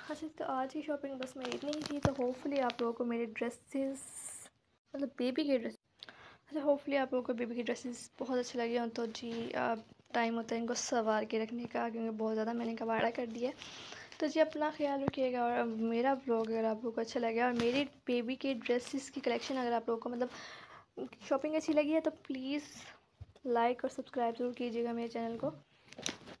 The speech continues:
आप लोगों की बहुत मेहरबानी होगी। और जी, अपना ख्याल रखिएगा।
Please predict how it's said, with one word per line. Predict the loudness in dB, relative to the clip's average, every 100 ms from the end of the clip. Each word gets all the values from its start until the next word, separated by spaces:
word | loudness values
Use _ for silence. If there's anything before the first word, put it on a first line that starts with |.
| _ -12 -4
आप | -2 -2
लोगों | -4
की | -2
बहुत | -2 -4 -8 -10
मेहरबानी | -6 -2 -2 0 -2
होगी। | -4 -6 -10 -18 -18 -10 -8 -8 -12 -16 -18 -20 -12 -4
और | -2 0
जी, | -2
अपना | -2
ख्याल | -2 0 0
रखिएगा। | -2 -2 -2 -2